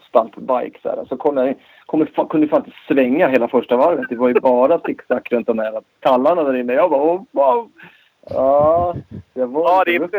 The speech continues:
Speaker 2: inte
Speaker 1: där, kände jag.
Speaker 2: det är inte sträcka ut på så många sandraker, eller, utan det är mycket svängar runt sin egen. Va? Titta, en barskärm. Jaha, det var min. Jävla skit.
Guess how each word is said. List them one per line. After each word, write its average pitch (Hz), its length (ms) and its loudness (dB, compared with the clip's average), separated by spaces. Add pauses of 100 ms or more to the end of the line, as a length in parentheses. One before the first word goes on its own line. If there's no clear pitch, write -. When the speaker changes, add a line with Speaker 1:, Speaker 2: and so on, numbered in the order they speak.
Speaker 2:
inte 120 120 -4
Speaker 1:
där, - 120 -10
kände - 220 -12
jag. - 100 -12 (320)
Speaker 2:
det 160 60 -10
är - 20 -4
inte 165 120 -10 (120)
sträcka - 260 -4
ut - 180 -2
på - 100 -2
så - 80 -8
många 160 480 2
sandraker, 143 680 0
eller, 131 140 -6
utan 135 300 -2
det 143 100 -2
är 143 60 0
mycket 151 420 0
svängar 151 280 2
runt 139 240 0
sin 143 100 -6
egen. 135 320 0 (100)
Va? 202 100 2 (140)
Titta, 233 160 0
en 220 60 0
barskärm. 214 340 0
Jaha, 190 180 4
det 165 80 -2
var 175 100 0
min. 151 200 -6
Jävla 147 260 0
skit. 131 160 -14